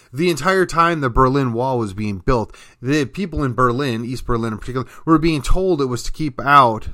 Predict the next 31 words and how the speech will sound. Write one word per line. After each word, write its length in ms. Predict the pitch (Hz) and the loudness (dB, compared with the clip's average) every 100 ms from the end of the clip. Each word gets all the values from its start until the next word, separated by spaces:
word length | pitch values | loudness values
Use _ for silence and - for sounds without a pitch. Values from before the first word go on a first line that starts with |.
| - | -8
the 120 | 127 | -8
people 580 | - 131 107 113 101 98 - _ _ _ _ _ | -4 -4 -2 -6 -6 -12 -20 _ _ _ _ _
from 480 | _ - 113 101 87 | _ -8 -6 -6 -6
West 360 | 92 104 - - | -4 -4 -6 -12
Berlin. 360 | 82 76 - - - - | -16 -16 -20 -20 -14 -2
They 100 | 160 | 0
were 80 | |
being 260 | 147 156 139 | 0 -2 -4
told 540 | - 170 165 143 135 - _ _ _ _ | -6 -2 0 0 -4 -10 _ _ _ _
that 280 | 123 139 127 - - | -2 -2 -2 -6 0
they 140 | 156 | 2
didn't 180 | 165 147 | 2 2
want 240 | 143 151 | 2 2
those 340 | 139 131 123 - - | 2 0 0 -4 -2
West 300 | 139 151 - | 2 2 4
Berliners 500 | 139 131 151 135 120 | 4 4 2 0 -2
coming 280 | - 123 117 | -4 -4 -4
in 300 | 117 117 113 | -4 -6 -8
and 140 | 123 120 | -6 -4
affecting 540 | - 131 131 - 110 | -2 -2 -2 -2 -4
the 80 | 107 | 0
rest 340 | 127 131 - | 0 0 -4
of 320 | 117 104 92 - | -8 -8 -12 -12
East 220 | 123 117 | -10 -6
Berlin 360 | 113 113 113 110 | -4 -2 -4 -6
and 140 | 104 | -8
East 200 | 110 107 | -10 -8
Germany 260 | 123 117 104 | -4 -2 -2
for 140 | - | -4
that 100 | 104 | -4
matter. 240 | 101 101 | -4 -6